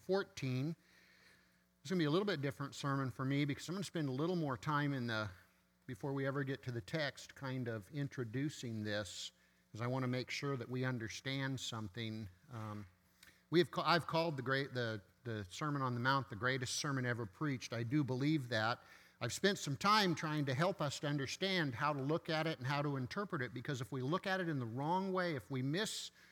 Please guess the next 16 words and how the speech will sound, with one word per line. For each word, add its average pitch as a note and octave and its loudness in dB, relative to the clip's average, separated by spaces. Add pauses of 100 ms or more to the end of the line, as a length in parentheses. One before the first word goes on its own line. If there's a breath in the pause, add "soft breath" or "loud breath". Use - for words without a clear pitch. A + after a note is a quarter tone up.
(880 loud breath)
kind E3 4
of - 4
the A2+ -2
context G#3 0
of C3 0
it, B2+ -6
we F3 2
can D#3+ 2
miss A3 0 (520 loud breath)
what C#3 0
our C3+ 2
Lord D3+ 0
is B2 -2
saying F#3+ 2
to B2+ 2
us. - -4